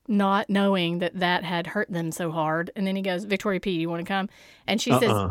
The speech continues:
Speaker 1: "No, I don't wanna talk to you, but I will. I guess I will." And I thought, "Whoa."
Speaker 2: Yeah, she got a little snippy, didn't she?
Speaker 1: She got snippy, and do you, and she is mad at him because he clearly does not trust her.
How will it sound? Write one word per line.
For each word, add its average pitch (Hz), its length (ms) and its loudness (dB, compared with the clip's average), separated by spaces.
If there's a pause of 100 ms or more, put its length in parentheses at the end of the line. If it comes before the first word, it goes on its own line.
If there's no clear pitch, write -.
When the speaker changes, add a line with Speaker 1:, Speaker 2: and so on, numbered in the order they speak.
Speaker 1:
"No, 254 340 4
I 208 80 4
don't 233 120 -2
wanna 226 160 -2
talk 208 180 -4
to 196 120 -8
you, 190 80 -2
but 190 120 -2
I - 40 -2
will. 208 540 -2
I 190 100 -4
guess 190 200 -6
I 214 80 -2
will." 196 480 -2
And 196 100 -4
I 190 120 -4
thought, 180 340 0
"Whoa." 175 1000 -2
Speaker 2:
Yeah, 127 280 6
she 135 180 0
got 160 120 6
a - 20 6
little 135 140 6
snippy, 127 440 2
didn't 101 200 0
she? 98 160 -2
Speaker 1:
She 247 280 0
got 302 280 -4
snippy, 403 500 2
and 220 180 0
do 247 80 -6
you, 233 300 -4
and 220 180 -2
she 294 260 -4
is 285 180 -4
mad 233 800 0
at 190 220 -6
him 196 400 -4
because 196 460 -4
he 269 160 -6
clearly 226 680 -4
does 175 220 -6
not 165 200 -6
trust - 360 -10
her. - 260 -12